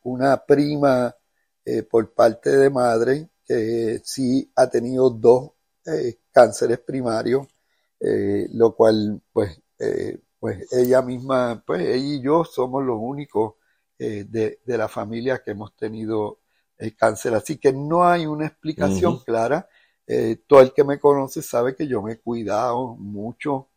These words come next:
Speaker 1: eh, durante toda mi vida. Yo he hecho, yo he hecho ejercicio, eh, toda, prácticamente toda, toda mi vida desde niño.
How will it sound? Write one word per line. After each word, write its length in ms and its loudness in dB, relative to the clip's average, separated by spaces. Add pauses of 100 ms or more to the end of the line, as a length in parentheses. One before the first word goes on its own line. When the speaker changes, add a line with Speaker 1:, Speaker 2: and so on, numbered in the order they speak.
(360)
Speaker 1:
eh, 400 -10
durante 460 -8
toda 280 -2
mi 160 -6
vida. 300 -2
Yo 160 -2
he 20 -6
hecho, 360 -18
yo 160 -4
he 100 -2
hecho 200 -8
ejercicio, 960 -4 (480)
eh, 540 -10 (100)
toda, 460 6
prácticamente 800 0
toda, 500 0
toda 300 -2
mi 160 -8
vida 380 -2
desde 180 -6
niño. 540 -10